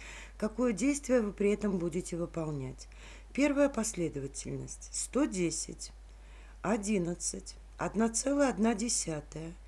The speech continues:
ноль целых одиннадцать сотых, ноль целых одиннадцать тысячных,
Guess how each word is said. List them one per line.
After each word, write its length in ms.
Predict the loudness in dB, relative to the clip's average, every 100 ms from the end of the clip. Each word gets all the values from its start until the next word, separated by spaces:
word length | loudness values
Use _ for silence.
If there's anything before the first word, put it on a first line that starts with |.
| -16 -16 -16 -2
ноль 220 | 2 2
целых 600 | 2 0 2 2 -2 -6 -6
одиннадцать 1000 | -4 -2 0 2 0 0 -2 -2 -4 -10 -14 -16 -16 -16 -6
сотых, 760 | -2 2 2 0 -6 -8 -12 -18 -12 -4
ноль 240 | -2 -2
целых 580 | -2 0 2 2 -2 -4
одиннадцать 800 | -4 -2 2 2 2 -2 -4 -4
тысячных, 720 | -4 -2 -4 -8 -8 -8 -10